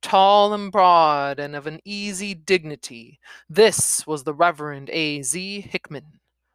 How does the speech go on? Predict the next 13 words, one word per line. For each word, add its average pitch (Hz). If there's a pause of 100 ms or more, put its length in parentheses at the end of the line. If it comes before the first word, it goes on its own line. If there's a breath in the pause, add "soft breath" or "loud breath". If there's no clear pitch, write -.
(200)
better 220
known, 196 (1160)
as 143
one 147
of 135
the 135
old 120
ladies 139
proudly 156
informed 104
the 101
senator's -
secretary -